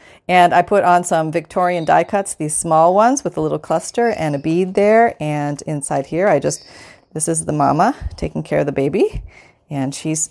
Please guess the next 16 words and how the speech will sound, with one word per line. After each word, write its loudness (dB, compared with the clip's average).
uh, -2
free, 4
so 0
you 0
can -6
go 2
ahead 2
and -4
apply -2
her -2
anywhere 0
you -2
would 0
like 2
in 0
here. 0